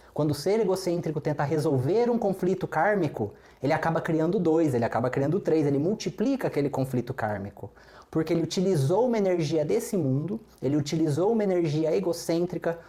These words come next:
uma energia desse plano, para resolver um problema que não é desse plano. A nossa questão é construir uma nova consciência. Uma nova consciência que já não gera todos esses conflitos kármicos,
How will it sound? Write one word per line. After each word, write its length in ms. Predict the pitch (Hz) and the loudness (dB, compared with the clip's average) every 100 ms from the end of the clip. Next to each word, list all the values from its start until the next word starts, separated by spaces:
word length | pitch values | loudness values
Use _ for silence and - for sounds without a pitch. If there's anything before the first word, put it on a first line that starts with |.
| - 143 | -10 -2
uma 160 | 151 | 0
energia 640 | 156 156 151 139 175 196 151 | 2 2 2 0 0 0 0
desse 460 | 147 220 233 - | 0 0 0 -2
plano, 460 | - 170 185 202 214 - - - - | 0 2 2 0 -4 -12 -20 -20 -4
para 100 | 196 | 0
resolver 380 | 190 202 175 202 | 2 2 2 0
um 60 | |
problema 360 | 202 180 185 196 | 0 0 0 0
que 120 | 190 | 0
não 140 | 180 156 | 0 0
é 80 | |
desse 280 | 151 131 - | 0 -2 -6
plano. 360 | - 101 95 98 _ _ _ _ - - - - - _ - | -8 -8 -8 -12 _ _ _ _ -20 -20 -20 -20 -20 _ -2
A 140 | 127 | 0
nossa 400 | 127 143 226 233 | 2 2 2 0
questão 640 | 170 131 - - 147 156 123 - - _ | -2 -2 -4 -2 0 0 -4 -10 -20 _
é 100 | 143 | -6
construir 720 | 139 - 202 240 - 165 190 | -4 -2 -2 -2 -2 0 2
uma 180 | 185 175 | 2 2
nova 520 | 160 170 214 208 165 | 2 2 2 0 -2
consciência. 920 | 160 139 131 - 113 95 95 - 95 - - - - | -2 -2 -4 -4 -6 -6 -8 -10 -10 -12 -20 -20 -8
Uma 160 | 135 135 | -2 0
nova 320 | 165 214 190 | 2 2 0
consciência 540 | 185 156 - 170 185 | -2 -4 -2 -2 -2
que 140 | 160 175 | -4 -2
já 120 | 165 | 0
não 240 | 170 220 | 0 0
gera 560 | 156 123 143 175 185 147 | -2 -2 -2 0 0 0
todos 320 | 131 131 107 | 0 -2 -2
esses 280 | 110 107 - | -6 -8 -8
conflitos 500 | 107 107 107 - - | -8 -6 -6 -8 -8
kármicos, 600 | - 120 131 - 127 - | -2 0 -2 -4 -8 -12